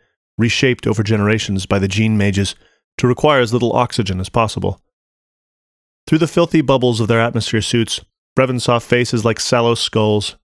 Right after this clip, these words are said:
full of teeth sharp enough to rip through fiber mesh and soften steel. Their vessel, squat and dark, lurched through the debris fields. Brevin's eyes were closed tightly the whole time. He nearly vomited. Once he had loved such flights.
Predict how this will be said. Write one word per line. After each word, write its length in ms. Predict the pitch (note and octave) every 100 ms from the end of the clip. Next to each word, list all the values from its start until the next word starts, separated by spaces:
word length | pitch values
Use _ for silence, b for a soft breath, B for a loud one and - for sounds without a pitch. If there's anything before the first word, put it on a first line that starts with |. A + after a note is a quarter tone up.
| _ -
full 160 | - A2+
of 100 | -
teeth 220 | A#2+ A2
sharp 300 | - A#2 A2
enough 180 | A2 -
to 120 | A2
rip 180 | A2 -
through 160 | A#2+
fiber 340 | A2 A2 G#2+ G2+
mesh 300 | G2+ F#2 -
and 120 | G2+
soften 380 | - G#2+ - G2
steel. 480 | - G#2 G2+ G2 _ _ _ _ _ _ _ _ -
Their 120 | B2
vessel, 360 | A#2+ C#3+ - G#2+
squat 500 | - - A#2+ A2 -
and 160 | G2
dark, 360 | G2 G#2 F#2+ - _ _ _ -
lurched 520 | A#2 C3+ - - -
through 240 | - B2 A2
the 80 |
debris 340 | G#2+ G#2 A#2 A2
fields. 480 | - A2 G#2+ - - _ _ _ _ -
Brevin's 280 | A#2 G#2+ G#2
eyes 320 | A#2 G#2+ G2+
were 60 | G#2+
closed 360 | - A2+ G#2 -
tightly 260 | A2 G#2
the 100 | F#2+
whole 180 | F#2+ G2+
time. 400 | - G2 G2 E2+ _ _ _ _ _
He 80 | -
nearly 220 | G2+ F#2+
vomited. 480 | F#2 G2 F#2+ F#2 - _ _ _ _ _ _ _ _ _ _ _
Once 240 | C#3 E3+ -
he 80 |
had 120 | C#3+ B2+
loved 300 | C#3+ C3 A2
such 300 | - G#2+ -
flights. 400 | A2 G#2+ -